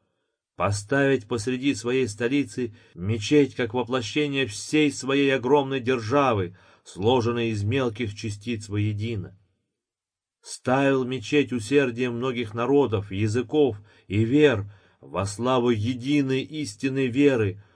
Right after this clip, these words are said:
трудом разных народов, но во славу единого владыки. Царевич подумал: «Твердыню мусульманской веры творят язычники и христиане.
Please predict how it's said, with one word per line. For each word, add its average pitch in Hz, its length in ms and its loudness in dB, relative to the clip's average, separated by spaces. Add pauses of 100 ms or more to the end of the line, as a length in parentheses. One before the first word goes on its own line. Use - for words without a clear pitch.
(240)
трудом 123 560 4
разных 135 600 4
народов, 147 600 8 (340)
но 104 220 0
во 110 160 2
славу 117 520 0
единого 104 880 0 (120)
владыки. 95 720 -6 (640)
Царевич 113 540 0
подумал: 135 540 -2 (640)
«Твердыню 117 640 4
мусульманской 131 800 0
веры 143 420 6
творят 113 440 0
язычники 123 680 -6
и 127 60 -6
христиане. 117 760 -4